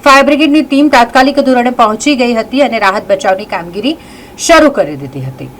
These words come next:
જો કે, હોસ્પિટલમાં આગ લાગી છે તેવી જાણકારી મળતા જ લોકો હોસ્પિટલ તરફ દોડી ગયા હતા, પરંતુ બાદમાં તેમને પણ માહિતી મળી કે આ એક મોક ડ્રિલનું આયોજન કરવામાં આવ્યું છે.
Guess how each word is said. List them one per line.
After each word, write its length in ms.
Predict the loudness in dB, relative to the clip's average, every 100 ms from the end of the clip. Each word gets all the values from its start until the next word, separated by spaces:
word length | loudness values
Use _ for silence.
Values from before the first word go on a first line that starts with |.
| -20 -6
જો 140 | -2 0
કે, 200 | 2 2
હોસ્પિટલમાં 720 | 2 -2 -4 0 2 2 2
આગ 240 | 2 2 2
લાગી 340 | 0 0 -2
છે 140 | -4
તેવી 220 | -4 -4 -4
જાણકારી 440 | -6 -4 -6 -6
મળતા 340 | -8 -2 0
જ 100 | 0
લોકો 460 | -2 -2 -4 0 2
હોસ્પિટલ 520 | 2 0 -4 -6 -6
તરફ 260 | -4 -6 -4
દોડી 320 | 0 2 2
ગયા 240 | -2 -4
હતા, 220 | -6 -8 -6
પરંતુ 300 | -6 -6 -2
બાદમાં 440 | -2 0 -2 -2 -6 -20 -8 0
તેમને 200 | 2 4
પણ 160 | 4
માહિતી 340 | 4 4 2 2
મળી 200 | 0 2
કે 100 | 2
આ 80 |
એક 160 | 2 0
મોક 300 | 0 0 -2
ડ્રિલનું 280 | -6 -2 0
આયોજન 340 | 0 -4 -8
કરવામાં 500 | -6 -6 -6 -8 -10
આવ્યું 260 | -10 -14 -10
છે. 220 | -4